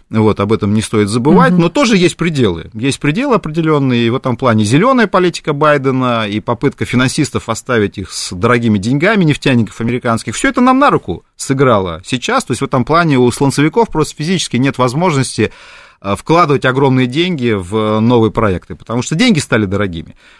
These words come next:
Speaker 1: Вот. И в этом плане партия денег, <laughs> которая представляет демократическую партию, она помогла нам, помогла нам в этой борьбе, как ни странно. То есть в этом плане чуть-чуть, э, удалось, э,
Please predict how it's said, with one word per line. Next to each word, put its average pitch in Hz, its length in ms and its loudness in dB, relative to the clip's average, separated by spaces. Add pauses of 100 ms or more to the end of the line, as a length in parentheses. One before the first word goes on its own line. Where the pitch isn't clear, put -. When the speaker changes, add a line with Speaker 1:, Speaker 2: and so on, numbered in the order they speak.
(180)
Speaker 1:
Вот. 117 340 2
И 120 140 4
в 139 40 4
этом 160 200 0
плане 160 240 2
партия 139 360 0
денег, 180 440 4 (260)
<laughs> - 240 -20
которая 117 320 0
представляет 131 480 0
демократическую 131 720 -2
партию, 107 420 -2
она 135 140 0
помогла 214 480 4
нам, 95 260 -6 (140)
помогла 139 400 2
нам 160 200 0
в 104 80 -2
этой 123 360 -2
борьбе, 117 280 2
как - 220 -4
ни 160 60 2
странно. 110 480 0
То - 60 -14
есть 92 100 -12
в 113 40 -6
этом 120 220 -2
плане 139 840 -4 (140)
чуть-чуть, 185 560 -2
э, 110 180 -2
удалось, 131 720 0
э, 92 680 -6